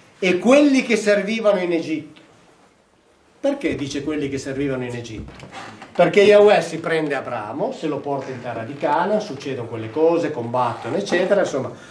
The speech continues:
si conquistano un pezzo di terra, poi Abramo ha un figlio che si chiama Isacco, che ha un figlio che si chiama Giacobbe,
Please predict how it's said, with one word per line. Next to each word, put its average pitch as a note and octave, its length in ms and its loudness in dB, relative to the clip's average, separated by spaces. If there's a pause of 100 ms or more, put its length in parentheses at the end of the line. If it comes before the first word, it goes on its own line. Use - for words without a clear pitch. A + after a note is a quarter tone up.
(200)
si F#3+ 200 0
conquistano F3 540 2
un C3 100 -2
pezzo D#3+ 300 0
di D4+ 140 6
terra, F#3+ 340 6
poi D#3 220 2
Abramo C#3 360 0
ha - 20 -6
un A#2 60 -8
figlio C#3 260 -4
che A#2+ 100 -10
si A2 120 -12
chiama A#2 240 -4
Isacco, A3 460 0
che D#3 80 -4
ha B2+ 40 -2
un A#2 60 -4
figlio C3 240 -6
che A2+ 100 -8
si A2 120 -12
chiama A2+ 220 -4
Giacobbe, G3 640 0